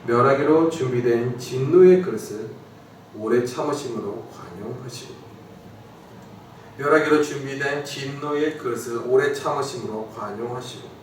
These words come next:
하나님은요, 자신이 선택하지 못한 그 나머지 사람들에 대해서 무관심하거나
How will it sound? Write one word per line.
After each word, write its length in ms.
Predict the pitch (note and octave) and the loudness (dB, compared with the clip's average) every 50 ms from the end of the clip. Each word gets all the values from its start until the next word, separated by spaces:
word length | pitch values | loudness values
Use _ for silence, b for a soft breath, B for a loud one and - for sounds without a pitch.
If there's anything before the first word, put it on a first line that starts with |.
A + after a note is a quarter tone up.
| - - - - - - - - - - - - - - - - | -20 -20 -20 -20 -20 -20 -20 -20 -20 -20 -20 -20 -20 -20 -18 -8
하나님은요, 920 | - D#3+ F#3 F#3+ F#3+ F#3 F3+ F3 F3 F3 E3+ F3 E3+ E3+ E3+ - - - B B B B | 0 4 6 8 8 8 8 6 4 4 4 4 4 2 2 0 -4 -10 B B B B
자신이 400 | - - D3+ D3 - - D#3+ D#3 | -2 2 2 2 2 2 -2 -6
선택하지 580 | - - F#3+ F3+ - F3 E3+ E3 D#3+ D#3 D#3 D#3 | -6 -4 -4 -4 -4 -4 -4 -2 -2 -2 -2 -4
못한 420 | C#3+ C#3 D3 - F#3 F3 E3+ D#3+ - | -6 -6 -6 -6 -4 -4 -4 0 6
그 100 | F3+ G3 | 8 8
나머지 420 | F#3+ F3 E3 F#3 F#3+ G3 G3 - | 8 8 8 6 8 6 6 6
사람들에 600 | - - G#3 G3+ G#3 G#3 F#3+ G3+ G3+ G#3+ G#3+ - | 4 2 4 4 4 4 4 2 2 4 4 4
대해서 560 | - C3+ B2 A#2+ A2 - - - - - - - | 4 2 0 0 -2 -8 -8 -8 -8 -8 -8 -10
무관심하거나 1040 | - - E3 E3+ E3+ E3+ F3+ F3+ F3 E3+ E3 E3 E3 E3 E3 E3 E3 D#3+ - - | -10 -8 -6 -4 -4 -2 0 2 2 2 2 2 4 4 6 6 6 4 2 -2